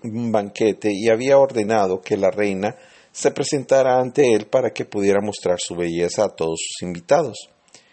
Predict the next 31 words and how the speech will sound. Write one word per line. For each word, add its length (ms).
Ella 280
se 160
negó, 420
y 320
él 160
se 300
enojó 420
mucho 480
y 80
la 140
desterró 540
de 80
su 140
presencia 580
para 200
siempre. 480
Eso 220
llevó 420
a 40
la 120
búsqueda 480
de 80
una 180
nueva 300
reina, 400
y 80
muchachas 560
de 140
todo 240
el 80
imperio 560